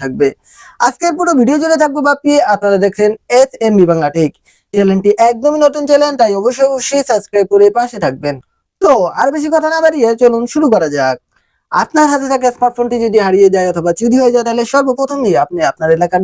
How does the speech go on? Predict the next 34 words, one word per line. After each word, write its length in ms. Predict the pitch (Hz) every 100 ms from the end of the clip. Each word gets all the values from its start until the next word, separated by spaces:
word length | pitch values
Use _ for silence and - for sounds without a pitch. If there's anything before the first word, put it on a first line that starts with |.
| 180
যে 80 | 190 - _ _ _
থানা 240 | - 240 233 240
আছে, 120 | 254 226
লোকাল 200 | 190 185 -
থানা, 160 | 208 233
সেখানে 240 | 185 175 165 180
চলে 160 | 202 214
যাবেন 200 | 226 233 214
এবং 120 | 214 208
সেখানে 280 | 233 240 220 262
গিয়ে 200 | 269 196 233 _ _ -
একটি 220 | 165 170 160 147
ডায়েরি 300 | 190 190 185 165
লিখে 200 | 156 139 131
আসবেন। 320 | 135 156 135 131 _ _ _ -
সেখানে 360 | 285 294 285 208
আপনাকে 260 | 175 208 214 220
একটি 120 | 240 233
ফর্ম 180 | 208 220
দেওয়া 140 | 226 226
হবে, 140 | 247 277
ফর্মে 260 | 220 208 190 180
লেখা 180 | 175 175
থাকবে 240 | 180 175 190 160
আপনার 220 | 156 156 151
নাম, 160 | 156 175 - _ 160
আপনার 220 | 165 156 165
এনআইডি 280 | 165 165 160
কার্ড, 180 | 175 196 - -
আপনার 260 | 165 175 170
ফোনের 240 | - 175 170 175
কোম্পানি, 340 | 170 165 185 202 -
আপনার 220 | 190 208 -
ফোনের 260 | 240 175